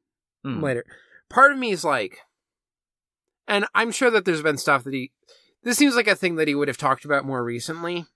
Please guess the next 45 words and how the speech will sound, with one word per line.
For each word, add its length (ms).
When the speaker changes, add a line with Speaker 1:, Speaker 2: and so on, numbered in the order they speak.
Speaker 1:
Mm-hmm. 340
Speaker 2:
If 140
this 160
Speaker 1:
Well, 120
Speaker 2:
was 80
Speaker 1:
he 80
hasn't 240
Speaker 2:
true. 80
Speaker 1:
talked 100
about 140
anything 240
recently 380
'cause 100
he's 140
fucking 300
dead. 300
Speaker 2:
That's 220
true. 180
But, 240
like, 340
I 80
mean, 220
like, 260
Speaker 1:
I 120
Speaker 2:
much 240
Speaker 1:
know. 60
Speaker 2:
later. 240
Speaker 1:
I 100
know. 100
Speaker 2:
But, 180
like, 340
at 140
the 120
time 220
that 120
this 160
movie 260
is 140
made, 480
I 120
can 120
extremely 520
see 320
being 380
like, 280